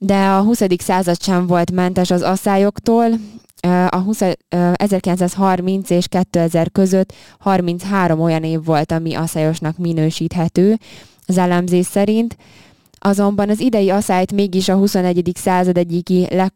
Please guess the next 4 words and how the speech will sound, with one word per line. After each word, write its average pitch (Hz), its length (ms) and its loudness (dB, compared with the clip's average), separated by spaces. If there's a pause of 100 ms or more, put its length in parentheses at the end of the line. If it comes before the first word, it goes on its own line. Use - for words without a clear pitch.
eddigi 185 440 -2
legkomolyabbjának, 175 1080 0
ö, 175 180 2
minősíti, 190 840 0